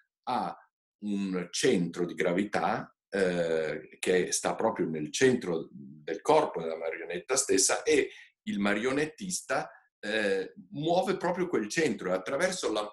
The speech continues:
movimento di quel centro muove tutto il resto in una maniera estremamente armonica. Eh, è un testo di un dieci, eh, quindici, quindici pagine, eh, in cui si parla di questo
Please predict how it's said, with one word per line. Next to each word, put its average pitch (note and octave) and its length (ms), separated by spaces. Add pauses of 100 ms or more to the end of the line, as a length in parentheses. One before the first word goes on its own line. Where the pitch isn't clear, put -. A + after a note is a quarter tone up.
(100)
movimento B2+ 600
di G3 100
quel G3 160
centro G#3 360
muove F3+ 400
tutto - 260
il B2+ 80
resto G#2+ 380
in C#3 100
una E3+ 260 (320)
maniera D#3+ 480 (240)
estremamente F#2 1000 (200)
armonica. D#2 840 (460)
Eh, G2+ 520
è C#3 100
un C3+ 180
testo A#2+ 320
di F2+ 140
un F2 180
dieci, E2+ 720
eh, E2 500
quindici, F2 680
quindici F2 440
pagine, - 680 (420)
eh, B2 320
in F3 160
cui C#3+ 440 (240)
si - 540
parla F#3 460
di F#2+ 140
questo B2+ 500